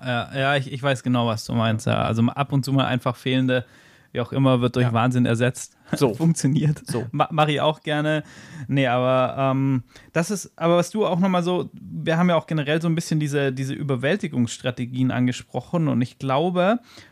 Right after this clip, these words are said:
Speaker 1: ähm, das hast du gerade echt schon gut, gut rausgearbeitet, dass man das so, ähm,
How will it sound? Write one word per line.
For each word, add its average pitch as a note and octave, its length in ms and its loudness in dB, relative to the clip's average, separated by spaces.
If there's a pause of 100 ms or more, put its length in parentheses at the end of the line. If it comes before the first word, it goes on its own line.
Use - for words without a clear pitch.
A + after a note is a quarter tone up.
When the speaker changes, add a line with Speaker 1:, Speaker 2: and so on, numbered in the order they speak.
(160)
Speaker 1:
ähm, C#3+ 100 4
das D3 160 0
hast D#3 200 -2
du F3+ 40 -2
gerade D3+ 280 -2
echt - 120 -6
schon D#3 140 0
gut, C#3+ 180 -4 (160)
gut - 320 -12
rausgearbeitet, A#2+ 1000 0 (320)
dass C3+ 180 0
man C#3+ 140 2
das C#3 160 0
so, D#3 420 4 (560)
ähm, C#3 480 2